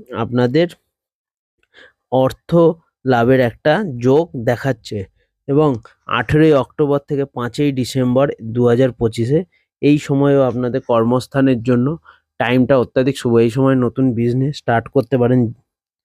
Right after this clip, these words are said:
তার জন্য টাইমটা পজিটিভ আছে। আর যারা বিবাহের জন্য চেষ্টা করবেন, তারা ফার্স্ট জানুয়ারি থেকে ফোর্থ ফেব্রুয়ারির মধ্যে বিবাহের চেষ্টা করছেন যারা, তারা বিবাহ করে নেবেন,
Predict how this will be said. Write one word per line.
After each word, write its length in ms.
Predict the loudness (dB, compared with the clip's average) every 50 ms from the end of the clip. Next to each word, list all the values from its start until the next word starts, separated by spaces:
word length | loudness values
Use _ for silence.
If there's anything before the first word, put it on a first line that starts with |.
| _ _ _ _ _ _ _ -2
তার 180 | -2 0 0 0
জন্য 320 | 2 2 2 4 2 2
টাইমটা 520 | 0 0 0 2 2 0 2 0 -2 -2 -2 _ _ _ _ _ _ _ -8 -2
পজিটিভ 560 | 0 0 2 2 2 0 2 0 -2 -2 -2 -6 -8
আছে। 360 | -4 -4 -4 -4 -4 -8 -8 -10 _ _ _ _ _ -20 _ _ -4
আর 80 | -4 -2
যারা 240 | 0 2 2 2 0
বিবাহের 640 | 0 0 2 2 2 4 4 4 4 2 2 0
জন্য 240 | 0 0 0 0 0
চেষ্টা 380 | -2 -2 -4 -4 -4 -4 -6 -4
করবেন, 220 | -2 -2 -4 -2 -2
তারা 200 | -2 -2 -2 -2
ফার্স্ট 380 | _ -4 -2 -2 -2 -2 -2
জানুয়ারি 320 | -2 0 2 2 2 2 0
থেকে 320 | -2 -6 -2 0 -2 -2 -2 _ _ _ _ _ _ _ _
ফোর্থ 300 | -4 0 0 0 0 -2 _
ফেব্রুয়ারির 580 | -4 0 0 2 2 2 2 2 2 2 2 2
মধ্যে 420 | 2 2 0 0 -2 -2 -2 -2
বিবাহের 640 | -2 0 -2 0 0 0 0 0 0 2 2 0 0 -4 -12 -20 _ _ _ _ _ _ _ _ _ _ _ _ 0
চেষ্টা 340 | 0 0 0 0 -2 0 0
করছেন 380 | 0 0 0 0 0 2 2
যারা, 180 | 4 2 2 2
তারা 180 | 2 2 0
বিবাহ 460 | 0 0 0 0 0 0 0 0 0 0
করে 260 | 0 0 0 0 0
নেবেন, 260 | -2 -2 -4 -4